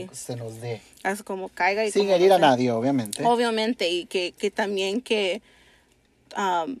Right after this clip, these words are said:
Speaker 2: no sea de esas personas que porque te han hecho mal a ti vas a hacer mal a las otras personas.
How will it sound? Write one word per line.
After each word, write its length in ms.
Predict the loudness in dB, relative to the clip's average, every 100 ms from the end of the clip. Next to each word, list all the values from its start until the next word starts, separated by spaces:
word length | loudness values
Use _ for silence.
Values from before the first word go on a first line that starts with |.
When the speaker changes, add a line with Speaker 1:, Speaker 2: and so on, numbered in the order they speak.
| _
Speaker 2:
no 260 | -6 -4 -2
sea 280 | 2 2
de 80 | 4
esas 200 | 2 -2
personas 540 | -6 -8 -6 -6 -6 -8
que 480 | -6 -4 -2 -4 -10 _ _ _ _
porque 380 | -4 -4 -2 -4
te 140 | -4 -4
han 200 | -2 -2
hecho 260 | -4 -4
mal 220 | -4 -2
a 100 | -2
ti 200 | -4 -6
vas 200 | -4 -6
a 20 | -8
hacer 200 | -8 -6
mal 280 | -6 -6 -6
a 60 |
las 220 | -8 -10 -12
otras 260 | -16 -16
personas. 460 | -16 -18 -18 -20